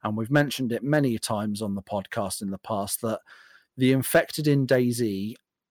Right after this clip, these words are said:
they're e-, they're either not a threat at all or they're a fucking ginormous threat that you cannot fight because they feature themselves through a wall or a door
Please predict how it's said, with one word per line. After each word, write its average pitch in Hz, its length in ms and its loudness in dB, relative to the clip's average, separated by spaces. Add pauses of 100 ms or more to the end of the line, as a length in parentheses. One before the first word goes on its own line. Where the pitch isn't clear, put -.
(800)
they're 143 340 8
e-, 160 120 4
they're 143 240 8
either 143 300 6
not 131 280 2
a 165 60 -2
threat 165 320 2
at - 220 -4
all 117 400 -4
or 113 140 -6
they're 107 180 -8
a 95 80 -10
fucking - 580 -4
ginormous 123 580 -2
threat - 280 -2
that 95 60 -8
you 101 120 -6
cannot 101 380 -6
fight 92 400 -2 (320)
because 113 340 -2
they 101 140 -2
feature - 460 -2
themselves 104 520 -2
through 110 260 -2
a 98 60 -2
wall 110 340 2
or 104 140 -2
a 98 80 -8
door 85 380 -2